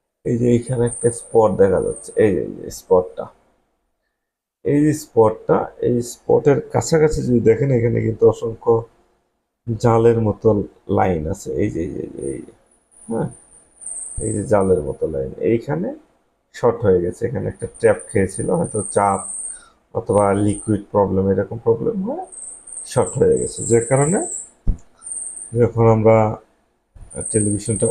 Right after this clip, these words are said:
on করি, তখন আর ছবি আসে না। হ্যাঁ, আর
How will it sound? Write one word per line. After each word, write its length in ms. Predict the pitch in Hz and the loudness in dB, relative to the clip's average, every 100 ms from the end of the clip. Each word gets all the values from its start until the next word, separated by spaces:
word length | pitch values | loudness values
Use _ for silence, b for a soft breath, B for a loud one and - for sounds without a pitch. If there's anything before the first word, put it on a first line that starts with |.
| - 113 | 2 2
on 100 | 113 135 | 0 0
করি, 140 | 240 285 117 | 0 2 0
তখন 260 | - 110 98 | 2 0 2
আর 80 | 95 - - - | 0 -2 -12 -4
ছবি 220 | 107 92 101 | -2 0 -2
আসে 180 | - - - | -4 -10 -12
না। 60 | - - - - - - - - | -14 -14 -14 -14 -12 -10 -8 -4
হ্যাঁ, 200 | 190 120 - - - - - - - - 107 | -2 -4 -10 -12 -12 -14 -18 -16 -14 -6 -2
আর 220 | 104 107 | 0 0